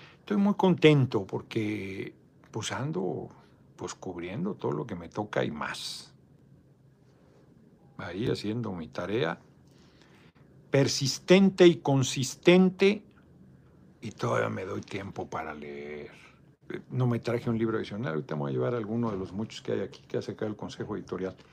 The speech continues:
Porque, pues, lo terminé. Estoy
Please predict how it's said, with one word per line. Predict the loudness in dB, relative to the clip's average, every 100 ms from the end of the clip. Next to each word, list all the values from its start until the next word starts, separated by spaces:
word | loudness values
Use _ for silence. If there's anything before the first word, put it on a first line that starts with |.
| -20 -20 -20 -20 -20 -20 _ -20 -20 -20 -20 -4
Porque, | 2 2 2 2 2 0 -10
pues, | -6
lo | -6 -6
terminé. | -4 -4 -2 0 -2 -4 -18
Estoy | _ 2 2 2